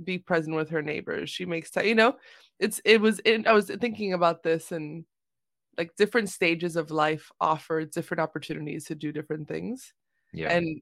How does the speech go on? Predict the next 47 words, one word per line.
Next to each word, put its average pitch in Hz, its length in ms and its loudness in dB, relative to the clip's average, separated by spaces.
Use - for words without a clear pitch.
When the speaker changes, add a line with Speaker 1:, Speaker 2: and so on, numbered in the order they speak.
Speaker 1:
you 175 140 -8
could 185 160 -4
tell 165 140 -2
that 160 120 -4
she's 156 260 -6
really 151 200 -2
diving 151 320 -4
into 151 240 -8
this - 160 -10
stage, - 340 -8
and 156 140 -10
it's, - 200 -16
it - 160 -6
was, - 220 -4
it - 40 -20
was 277 120 2
admirable. 294 420 10
I - 20 12
was 180 100 10
like, 196 100 0
"You 233 40 0
know 294 140 6
what? 277 280 6
Like, 185 160 -6
I 202 100 -2
hope 226 200 0
that 190 140 0
that's 180 180 -4
how 185 80 0
I 165 140 2
end 156 240 -4
up," - 160 -4
you 175 100 -4
know? 180 160 -4
So 160 380 -2
in 165 100 -8
the, 160 220 -6
in 165 80 -4
the 156 240 -4
next 160 220 -4
stage 156 200 -6
of 151 100 -10
life, 147 300 -4
just - 220 -12
to - 280 -2
enjoy 170 640 6
and 151 280 -2